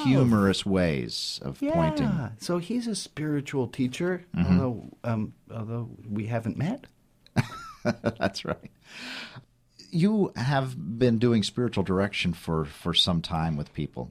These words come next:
Speaker 2: Yeah.
Speaker 1: Tell me a little bit about that, how that get going, and, and what are, what are the things you do?
Speaker 2: Um, people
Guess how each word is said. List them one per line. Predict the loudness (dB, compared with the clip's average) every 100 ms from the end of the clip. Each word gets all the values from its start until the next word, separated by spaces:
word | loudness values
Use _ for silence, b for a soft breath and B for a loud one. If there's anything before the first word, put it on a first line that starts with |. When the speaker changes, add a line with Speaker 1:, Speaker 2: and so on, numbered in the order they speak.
| -10
Speaker 2:
Yeah. | -6
Speaker 1:
Tell | -2
me | 0
a | 2
little | 2
bit | 2 -2
about | -2 -4
that, | -4 -4
how | -4 -4
that | -4
get | -4 -6
going, | -4 -2 0
and, | -2 -4
and | -4
what | 0 2
are, | 0
what | 0 2
are | 2
the | 0
things | -4 0 0 0
you | -4
do? | -2 -2 -2 -8 -20 _ _
Speaker 2:
Um, | -2 0 0 -6 -18
people | -6 -6 -2 -4 -6